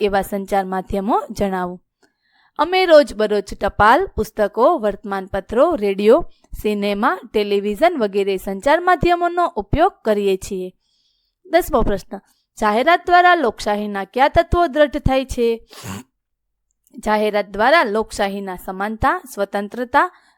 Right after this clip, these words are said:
બંધુત્વ અને એકતાના ખ્યાલો દ્રઢ થાય છે. ત્યાર પછી પ્રશ્ન નંબર પાંચ, નીચેના પ્રશ્નોના ઉત્તર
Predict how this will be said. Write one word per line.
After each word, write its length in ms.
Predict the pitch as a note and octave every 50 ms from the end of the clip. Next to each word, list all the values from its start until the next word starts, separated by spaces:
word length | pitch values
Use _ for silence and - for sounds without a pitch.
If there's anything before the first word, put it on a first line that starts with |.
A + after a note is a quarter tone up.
| _ -
બંધુત્વ 520 | G#3 G3+ G#3+ G3 A3+ B3+ B3+ B3+ - E4 F4+
અને 300 | F4+ - E4+ F4 F4+ F4
એકતાના 600 | - - A3+ A3+ _ - A3 G#3 G3+ G3+ G3+ G3
ખ્યાલો 420 | - _ - G#3 G3 G3 G3+ G3
દ્રઢ 340 | F#3 F3+ G#3+ C#4+ E4+ - - - _ _
થાય 200 | - G3+ F#3+ F#3
છે. 320 | F#3 - - F#3+ F#3 - _ _ _ _ _ _ _ _ _ _ _ _ _ _ _ _ _ _ _ _ _ _ _ _ _ _ _ _ _ _ _ _ _ _ _ _ _
ત્યાર 180 | E4+ F4 F4+ F4+
પછી 240 | - E4+ - F4 F4
પ્રશ્ન 420 | D#4+ - A3 G#3+ - - G#3+ G3+
નંબર 320 | G3+ G3+ G3+ G3 G3 G3+ G3+
પાંચ, 260 | - G3+ F#3+ F#3+ F#3 _ _ _ _ _ _ _ -
નીચેના 420 | G#3+ G#3 - G#3+ G#3+ G#3 G3+ G3
પ્રશ્નોના 600 | - - G#3 F#3+ - - G#3+ G#3 G#3+ A3 A3+ - _
ઉત્તર 280 | F4 - _ - F#4